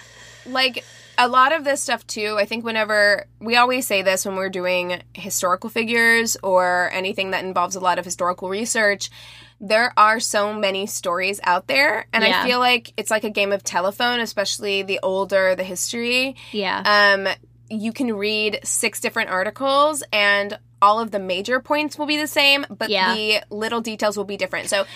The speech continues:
Speaker 1: if
Speaker 2: Well
Speaker 1: you, if it's someone you know and you're like, "Oh, well, I thought this other thing happened or that part's wrong,"
Speaker 2: Yeah.
Speaker 1: it might not be that we're wrong and you're right, or you're right and, you know, it's,
Speaker 2: Yeah.
Speaker 1: it's just that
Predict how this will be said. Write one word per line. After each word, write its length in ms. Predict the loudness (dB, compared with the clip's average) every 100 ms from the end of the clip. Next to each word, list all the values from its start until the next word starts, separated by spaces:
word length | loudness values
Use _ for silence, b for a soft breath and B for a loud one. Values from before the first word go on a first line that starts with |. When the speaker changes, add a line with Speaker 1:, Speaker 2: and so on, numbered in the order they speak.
| B
Speaker 1:
if 60 | 2
Speaker 2:
Well 200 | 4 6
Speaker 1:
you, 140 | 4 0
if 120 | -4
it's 100 | -2
someone 300 | -2 -2 -2
you 140 | -2 0
know 260 | 2 2
and 80 | 0
you're 140 | -2
like, 180 | -2 -2
"Oh, 140 | 0 2
well, 140 | 2
I 100 | 2 2
thought 260 | 2 2 -4 -20 -18
this 240 | -8 -6 -2
other 240 | -2 -2
thing 180 | -2 -2
happened 300 | 0 -2 -2
or 80 | 0
that 220 | 2 2
part's 340 | 2 -2 -2 0
wrong," 400 | 4 4 2 -2
Speaker 2:
Yeah. 380 | -2 2 2 2
Speaker 1:
it 120 | 0 2
might 260 | 0 0
not 200 | -2 -2 -4
be 420 | -4 -2 -2 -6 _ _ _ -14
that 440 | 0 4 6 4 _
we're 240 | -8 -6 -2
wrong 280 | 0 0
and 80 | 0
you're 160 | -4 0
right, 380 | 2 4 2 0
or 200 | 0 0
you're 280 | 0 -4 -2
right 300 | 2 2 2
and, 260 | -2 -4 -8
you 120 | -4
know, 240 | -2 -4 -8 -8 -2
it's, 100 | 0
Speaker 2:
Yeah. 160 | 0
Speaker 1:
it's 160 | 0 -2
just 400 | -8 -4 -2 0
that 320 | 4 6 4